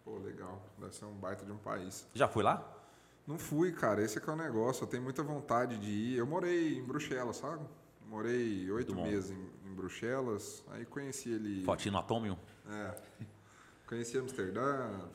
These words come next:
Speaker 1: Paris, esses lugares todos, mas é uma viagem que eu não fiz com a Lara, por exemplo, que eu quero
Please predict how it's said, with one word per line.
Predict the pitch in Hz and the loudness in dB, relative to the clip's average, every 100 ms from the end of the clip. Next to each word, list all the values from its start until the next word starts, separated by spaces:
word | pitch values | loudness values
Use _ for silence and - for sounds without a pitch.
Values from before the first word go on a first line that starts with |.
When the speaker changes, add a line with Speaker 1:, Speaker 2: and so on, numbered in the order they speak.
| - - | -10 -4
Speaker 1:
Paris, | 92 104 135 131 117 98 | -2 0 -2 -2 -2 -4
esses | 98 - 107 | -6 -8 -8
lugares | 107 104 104 95 | -6 -2 -4 -4
todos, | 107 117 117 | -6 -6 -4
mas | 117 | -4
é | 117 | -2
uma | |
viagem | 120 120 - | -2 -2 -4
que | |
eu | 127 | -8
não | |
fiz | 120 - | -10 -6
com | 127 | -2
a | |
Lara, | 120 113 107 | 2 4 2
por | 95 101 | 0 -4
exemplo, | 92 92 90 | -4 -6 -10
que | |
eu | 95 | -10
quero | 101 107 104 | -4 -2 -2